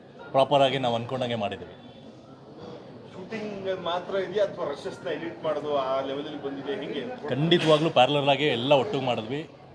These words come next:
Speaker 1: ಎಡಿಟಿಂಗ್ ಕೂಡ ಆಯಿತು. ಕೆಲವೊಂದು ಡಬ್ಬಿಂಗ್ ಹಂತಕ್ಕೂ ಹೋಗಿದೆ.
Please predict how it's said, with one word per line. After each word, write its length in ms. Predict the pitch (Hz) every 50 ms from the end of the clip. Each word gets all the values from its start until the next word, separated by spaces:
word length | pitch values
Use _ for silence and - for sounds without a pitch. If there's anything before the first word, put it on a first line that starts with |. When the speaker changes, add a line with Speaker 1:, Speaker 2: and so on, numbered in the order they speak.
| -
Speaker 1:
ಎಡಿಟಿಂಗ್ 360 | 120 117 123 147 143 160 147 -
ಕೂಡ 160 | 147 139 131
ಆಯಿತು. 480 | 131 117 113 107 - 147 175 196 - - - - - - - - - - -
ಕೆಲವೊಂದು 420 | - 147 151 170 180 196 202 202
ಡಬ್ಬಿಂಗ್ 320 | 170 147 175 131 156 151 147
ಹಂತಕ್ಕೂ 420 | 139 139 - 147 - - 175 185
ಹೋಗಿದೆ. 680 | 180 - 127 123 143 151 147 135 123 123 123 123 -